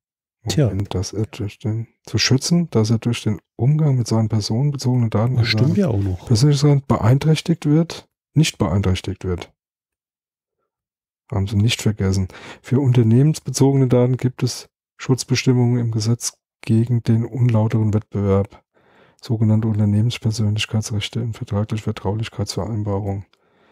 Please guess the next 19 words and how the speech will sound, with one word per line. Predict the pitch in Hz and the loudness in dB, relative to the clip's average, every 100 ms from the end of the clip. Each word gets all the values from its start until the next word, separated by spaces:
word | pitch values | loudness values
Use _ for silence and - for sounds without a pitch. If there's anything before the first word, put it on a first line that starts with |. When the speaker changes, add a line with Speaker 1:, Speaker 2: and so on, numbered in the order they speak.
| _ _ _ _ | _ _ _ _
Speaker 2:
Da | 95 | -2
haben | 95 | 0
Sie | 95 110 | 2 4
nicht | 151 - | 4 2
vergessen, | - 196 120 - 110 | -2 0 0 -2 -4
Alter. | 92 107 107 110 - _ _ _ _ _ _ _ _ _ _ _ - - | -4 -2 -2 -4 -8 _ _ _ _ _ _ _ _ _ _ _ -18 -8
Nochmal | 98 107 98 107 90 | -2 0 2 2 2
ganz | 101 104 | 0 0
langsam, | 104 113 107 | 2 2 2
ich | 98 - | 0 -2
bin, | 104 | -2
ist | 98 - | -2 0
ja | 113 | 0
schon | - 104 | 0 -4
spät, | - 117 127 | -2 0 0
ne? | 85 95 - - - - _ | -2 -8 -8 -16 -20 -20 _
Zweck | - - 147 - | -4 2 2 2
des | - 147 | 0 0
Datenschutzes | - 113 151 143 117 - 151 185 - | 2 2 2 0 -2 -2 -2 -2 -4